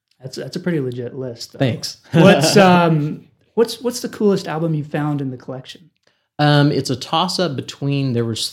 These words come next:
Speaker 2: three unopened R E M records,
Speaker 1: Wow.
Speaker 2: uh, from the nineties, and those were very difficult to sell 'cause I wanted to keep them myself.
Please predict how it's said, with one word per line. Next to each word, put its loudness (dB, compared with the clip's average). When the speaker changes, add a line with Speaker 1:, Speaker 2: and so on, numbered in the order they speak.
Speaker 2:
three -2
unopened -2
R -4
E 0
M 0
records, -6
Speaker 1:
Wow. -10
Speaker 2:
uh, -2
from -2
the 0
nineties, -2
and -2
those -2
were -4
very -2
difficult -8
to -14
sell -6
'cause -8
I -2
wanted -4
to -10
keep -14
them -8
myself. -4